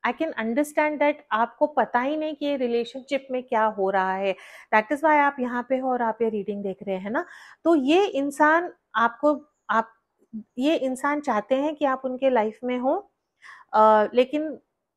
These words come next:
उनको अपना स्पेस की भी ज़रूरत है, इसीलिए वो कहते हैं कि "I am sorry।"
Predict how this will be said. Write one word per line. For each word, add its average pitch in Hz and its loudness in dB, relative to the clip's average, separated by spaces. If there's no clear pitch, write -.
उनको 294 2
अपना 269 0
स्पेस 285 0
की 320 -4
भी 311 0
ज़रूरत 285 4
है, 359 -4
इसीलिए 285 -2
वो 269 0
कहते 254 -6
हैं 247 -8
कि 254 -8
"I 214 -4
am 220 -6
sorry।" 208 -2